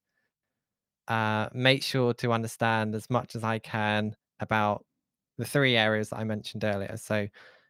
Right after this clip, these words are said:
about the business itself. So you've explained the story of how you wanna come across, but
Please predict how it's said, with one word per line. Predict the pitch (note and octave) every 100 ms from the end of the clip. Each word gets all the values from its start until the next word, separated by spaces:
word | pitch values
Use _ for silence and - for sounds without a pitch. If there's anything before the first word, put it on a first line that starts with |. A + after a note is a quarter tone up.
| _ -
about | A#2 A#2+ -
the |
business | B2+ D#3 D3 C3+
itself. | - - A#2 G#2+ G#2 -
So | C3
you've | C#3 D3
explained | D#3+ - F3 F3+ E3+
the | D3+
story | - E3 E3+ D3+ C3
of | A#2+ A2+
how | - B2+ B2
you | B2 A#2
wanna | A2+
come | - A#2
across, | G#2+ - G#2 A2
but | - A#2+